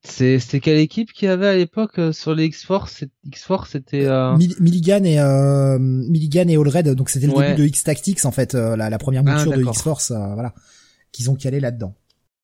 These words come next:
Speaker 2: Donc, euh, bah, petite, euh, petite sortie, putain, je le, je l'achetais religieusement à l'époque, ce, ce X-Treme X-Men, j'étais très content. Euh, pas longtemps après, malheureusement, j'ai, euh, arrêté les comics.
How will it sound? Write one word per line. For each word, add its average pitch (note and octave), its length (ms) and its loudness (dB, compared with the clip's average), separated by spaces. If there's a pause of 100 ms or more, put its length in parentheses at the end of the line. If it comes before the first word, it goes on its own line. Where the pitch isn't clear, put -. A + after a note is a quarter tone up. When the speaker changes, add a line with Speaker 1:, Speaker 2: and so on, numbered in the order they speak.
(920)
Speaker 2:
Donc, D#3 200 -2
euh, D3 60 2
bah, G2+ 380 -6 (520)
petite, E3 380 -4
euh, D3+ 80 0
petite C#3 180 -6
sortie, E3 260 -8
putain, D3 180 -6
je B2 160 -4
le, B2 220 -4
je A#2+ 100 -4
l'achetais B2 300 -4
religieusement C3+ 680 0
à A#2+ 60 -4
l'époque, G#2+ 300 -10
ce, - 120 -16 (180)
ce F2+ 140 -14
X-Treme G2+ 320 -8
X-Men, G2+ 260 -10
j'étais G#2+ 200 -14
très - 180 -10
content. G2 300 -14 (580)
Euh, F2 120 -10
pas G2+ 120 -10
longtemps G2 240 -10
après, C3 220 -8
malheureusement, G2 560 -10
j'ai, B2 360 -6
euh, F#2+ 100 -10 (100)
arrêté G#2+ 320 -10
les G#2+ 100 -10
comics. - 380 -20